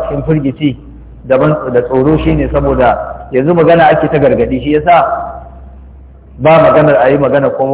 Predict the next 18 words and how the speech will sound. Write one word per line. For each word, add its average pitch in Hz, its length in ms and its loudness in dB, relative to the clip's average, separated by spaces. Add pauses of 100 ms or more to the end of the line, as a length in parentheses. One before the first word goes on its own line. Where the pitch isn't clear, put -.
(120)
waɗanda 131 280 -8
hankalinsu 123 460 -10
yake 113 220 -14
kwanci. 110 240 -18
Ana 147 240 0
maga-, 123 360 -4
maganar 127 320 0
gargaɗi 120 460 -2
ne 117 180 -8 (460)
ga 123 140 2
azzalimai 131 580 2 (800)
masu 120 280 -2
laifi. 131 320 0 (840)
A 113 80 -4
tuna 156 260 2
musu 147 220 0
ranar 151 320 2
da 127 80 0